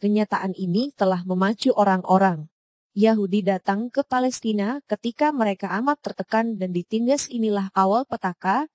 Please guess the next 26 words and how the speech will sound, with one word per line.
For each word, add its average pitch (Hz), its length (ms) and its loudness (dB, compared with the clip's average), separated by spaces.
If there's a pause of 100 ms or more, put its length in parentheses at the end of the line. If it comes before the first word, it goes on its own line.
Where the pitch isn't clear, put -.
(260)
dan 180 240 0
sumber 226 400 2
konflik 226 480 -2
Islam 269 400 -2
Yahudi 196 560 -2
di 190 80 -6
Palestina. 208 640 -2 (480)
Mewujudkan 208 800 4
suatu 202 480 2
negara 180 560 0
bagi 220 480 0
orang-orang 170 720 -2 (320)
Yahudi 196 640 4
di 180 160 -2
Palestina 180 800 0
dengan 180 480 0
dalih 185 400 2
orang-orang 180 640 0 (320)
Yahudi 202 560 2
mempunyai 208 640 0
hubungan 180 480 -2
sejarah 202 500 0
panjang 196 540 -2
tidaklah 180 640 -2
ada 190 340 -2
dalam 170 380 -2